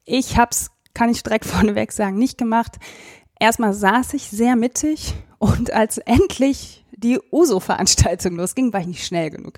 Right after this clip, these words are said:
Die Bühne war irre voll, relativ schnell und es war von außen anzugucken eigentlich auch schon total, ähm,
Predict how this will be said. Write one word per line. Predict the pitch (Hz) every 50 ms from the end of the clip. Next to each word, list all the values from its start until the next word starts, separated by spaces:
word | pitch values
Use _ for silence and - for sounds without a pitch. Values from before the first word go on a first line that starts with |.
| - - - - - - -
Die | 214
Bühne | 196 - 226 247 254 277 233
war | 247 - - - -
irre | 254 269 269 339
voll, | - - - 208 185 190 208 214 262 - - - - - - _ -
relativ | 208 226 277 254 247 - 269 247
schnell | - - - 190 185 202 139
und | 143 202
es | - 208 - -
war | - 190 190 190 202 196 - - - - - _ _ -
von | - - 226 202
außen | - 160 208 240 - - 214
anzugucken | 107 147 175 - 190 - - 185 - -
eigentlich | - 175 185 180 -
auch | - 175
schon | - - 180 175 - - 196 190
total, | - - 202 185 - - 190 180 180 180 180 180 190 196 _ _ - - _ _ _
ähm, | - 175 175 180 175 175 170 170 180